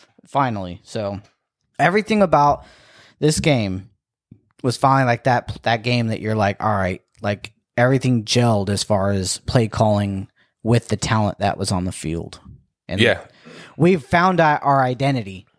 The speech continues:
Speaker 1: and we can't go away from that. Like, when you try to get cute in the N F L, that's when you lose. That's why we kept, I kept saying, "Give it to, we've, we know what our identity is now." Let's start with the run game.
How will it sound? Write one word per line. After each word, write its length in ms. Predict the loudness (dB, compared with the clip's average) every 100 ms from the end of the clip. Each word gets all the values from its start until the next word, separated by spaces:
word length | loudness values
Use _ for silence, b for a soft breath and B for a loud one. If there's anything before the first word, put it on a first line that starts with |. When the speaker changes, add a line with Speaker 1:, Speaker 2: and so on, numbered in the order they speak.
| -6
Speaker 1:
and 60 |
we 80 | -6
can't 420 | -4 -2 -2 -2
go 120 | 0 0
away 280 | 0 -2
from 260 | -6 -10 -12
that. 200 | -12 -16 -18 _ b b b -4
Like, 160 | 0
when 120 | 2
you 100 | 2
try 300 | 0 0 2
to 60 | 2
get 180 | -2 -10
cute 400 | -4 0 2 0 _ _ _ _ _ -4
in 80 | 0
the 80 |
N 120 | 4 2
F 180 | 2
L, 420 | 4 4 2 -2 -6
that's 260 | -6 -4 0
when 140 | 2
you 120 | 2
lose. 280 | 4 2 2
That's 180 | -2 0
why 100 | 0
we 80 | 0
kept, 240 | -2 -4
I 60 | -4
kept 220 | -4 -2
saying, 340 | -2 -2 -4 -12 b b _
"Give 140 | -10
it 100 | -10 -8
to, 80 |
we've, 260 | -8 -10 -10
we 140 | -8 -4
know 160 | 2
what 80 | 4
our 160 | 4 2
identity 500 | 2 0 0 -4 -10
is 120 | -10
now." 300 | -10 -10 -12 b b b -18
Let's 100 | -4
start 200 | 0 0
with 100 | 0
the 100 | 0
run 260 | 2 2
game. 380 | 2 2 0 -2